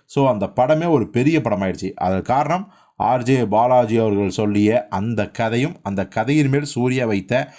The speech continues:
அசைக்க முடியாத ஒரு நம்பிக்கையும் தான். So, இந்த படத்துலையும் சூர்யா அவர்கள் பார்த்தீங்கன்னா ஒரு லாயரா நடிக்கிறாரு. அப்புறம் வந்து ஐயனார் அப்படிங்கிற அந்த சாமியாவும் நடிக்கிறாரு. So, அதுதான் கருப்புன்னு டைட்டில் வச்சுக்கோங்க.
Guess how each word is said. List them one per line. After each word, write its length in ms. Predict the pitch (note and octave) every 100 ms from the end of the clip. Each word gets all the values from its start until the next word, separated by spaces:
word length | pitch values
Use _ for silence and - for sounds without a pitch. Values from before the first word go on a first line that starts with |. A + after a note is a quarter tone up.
| - -
அசைக்க 460 | - G#2+ E3 D#3 E3+
முடியாத 520 | D3 A2+ A2 G#2 D3+
ஒரு 160 | C3+ F#2+
நம்பிக்கையும் 500 | F#2+ F#2 F#2+ F#2+ F2
தான். 180 | F#2 - _ _
So, 320 | - F#3 F#3+ E3
இந்த 200 | E3+ E3
படத்துலையும் 480 | D#3 D3+ D3+ D3+
சூர்யா 360 | C3+ C#3 C3+ C3+
அவர்கள் 180 | A#2+ G2+
பார்த்தீங்கன்னா 260 | G2 A#2+
ஒரு 100 | A2+
லாயரா 300 | G2+ A2 A2+
நடிக்கிறாரு. 500 | G#2+ F#2+ G2 F#2+ G#2+ A#2+
அப்புறம் 340 | F#2+ F#2+ A2
வந்து 340 | G2+ G2+ C3+ - _ - G#2
ஐயனார் 560 | B2+ D#3 D3+ C#3+ C3
அப்படிங்கிற 560 | - F#2+ B2 A2+ A2+ B2
அந்த 280 | G2 G2 F#2+
சாமியாவும் 460 | G#2+ A2+ A#2 A#2+ G2+
நடிக்கிறாரு. 460 | F#2 F#2 F#2 F2+ - _ _
So, 260 | - C#3 A#2
அதுதான் 380 | G#2 B2+ C3+ C#3
கருப்புன்னு 480 | A#2 A#2 A2 B2 G#2+
டைட்டில் 260 | G2+ G2
வச்சுக்கோங்க. 380 | F2+ F#2 F2+